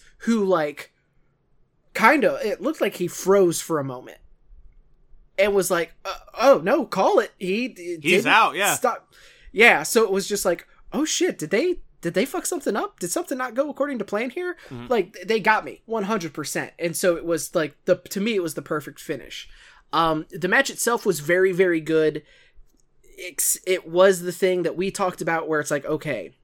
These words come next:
Speaker 1: the way M J F has been booked, it's gonna be hard to get truly invested until the ref bump happens,
Speaker 2: <laughs>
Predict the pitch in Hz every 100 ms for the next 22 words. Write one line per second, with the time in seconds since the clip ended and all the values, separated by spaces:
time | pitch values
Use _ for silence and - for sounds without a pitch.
0 | _ 160 151 180 196 196 190 180 170 170
1 | 180 170 135 131 - - _ - _ _
2 | _ 165 - 180 175 151 135 185 185 190
3 | 185 180 180 175 - 208 214 214 185 170
4 | 175 - 160 156 - 175 165 151 - -
5 | - - 180 175 165 156 127 135 113 -
6 | - - 233